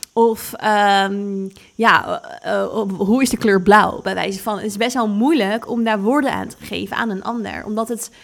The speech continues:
ja, paars is paars, zeg maar. En, en ja, hoe, hoe leg je dat uit? Dus ik ga heel erg mijn best doen om jullie in deze aflevering mee te nemen. En om een, jullie,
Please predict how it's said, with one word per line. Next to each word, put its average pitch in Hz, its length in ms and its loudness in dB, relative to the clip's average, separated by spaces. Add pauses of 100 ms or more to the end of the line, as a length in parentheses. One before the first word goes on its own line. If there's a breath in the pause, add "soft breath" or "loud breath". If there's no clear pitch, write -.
(140)
ja, 185 320 2
paars 208 320 4
is - 120 -14
paars, - 400 4
zeg - 200 -10
maar. 208 340 0
En, 202 300 -6
en 190 320 -6 (280 loud breath)
ja, 202 240 0
hoe, 196 180 -6
hoe 254 320 0
leg - 260 -4
je 226 60 -4
dat 190 200 -8
uit? - 400 -4 (320 loud breath)
Dus 233 380 0
ik 240 120 -2
ga - 160 4
heel 269 240 4
erg 370 180 0
mijn 240 140 -2
best 240 240 -6
doen 311 280 -4
om 254 100 -4
jullie 240 260 -4
in 233 80 0
deze 233 240 -2
aflevering 247 540 -2
mee 202 280 2
te 294 80 -2
nemen. 233 340 2
En 214 140 -2
om 208 120 -4
een, 196 180 -6
jullie, 233 360 2